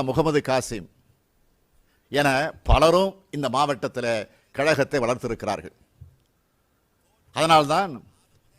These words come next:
சமீபத்துல இந்த சிவகங்கை மாவட்டத்துல தோல்வி பயத்தால நாலு முறை ஒத்திவைக்கப்பட்டு அஞ்சாவது முறையாக அறிவிக்கப்பட்டு நடைபெற்ற மாவட்ட ஊராட்சி குழு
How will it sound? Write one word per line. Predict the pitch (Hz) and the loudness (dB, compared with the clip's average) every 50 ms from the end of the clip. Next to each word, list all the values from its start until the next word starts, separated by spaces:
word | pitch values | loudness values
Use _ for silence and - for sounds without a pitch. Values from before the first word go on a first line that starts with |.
| _ _ _ _ _ _ _ - | _ _ _ _ _ _ _ -4
சமீபத்துல | - 151 165 185 196 175 185 - - 202 208 202 | 2 4 6 6 8 8 6 6 4 4 4 4
இந்த | 175 165 156 - | 4 4 4 6
சிவகங்கை | - 160 180 156 180 175 160 165 160 139 | 6 8 8 10 8 8 6 6 4 6
மாவட்டத்துல | 143 160 156 143 - 147 - - 147 156 185 180 143 110 92 - _ _ _ _ _ _ _ - - - _ _ _ _ _ _ _ _ _ - | 6 6 6 4 2 0 -2 -2 0 0 0 0 0 -2 -4 -10 _ _ _ _ _ _ _ -20 -20 -20 _ _ _ _ _ _ _ _ _ 4
தோல்வி | 165 196 220 220 214 208 175 | 6 8 8 8 6 6 4
பயத்தால | 170 165 170 160 - 151 147 147 135 123 170 - - 104 | 6 4 4 2 2 0 0 2 0 0 -2 -2 -2 0
நாலு | 120 143 170 185 185 185 175 | 2 4 4 4 4 2 2
முறை | 180 180 196 196 185 160 | 2 4 4 4 4 2
ஒத்திவைக்கப்பட்டு | 139 - 180 175 160 - 160 151 - 143 - - - 143 | 2 2 2 2 2 0 -2 -2 0 0 0 2 2 0
அஞ்சாவது | 135 147 156 180 180 175 170 160 165 156 | 2 2 4 4 4 6 6 4 2 0
முறையாக | 156 151 151 143 143 135 127 | 2 2 2 4 4 2 2
அறிவிக்கப்பட்டு | 127 151 156 165 - 165 156 - - - 165 143 139 | 2 2 0 0 0 2 4 4 4 4 4 -2 0
நடைபெற்ற | 139 151 143 147 - - 135 131 123 107 - - - - 117 | 0 0 0 0 -2 -2 0 0 0 0 -2 -6 -8 -2 2
மாவட்ட | 127 151 156 160 143 - 160 139 135 | 4 4 4 4 2 2 2 4 4
ஊராட்சி | 160 156 147 139 - 143 127 - | 4 4 4 2 2 0 0 2
குழு | 139 131 131 127 | 4 4 4 4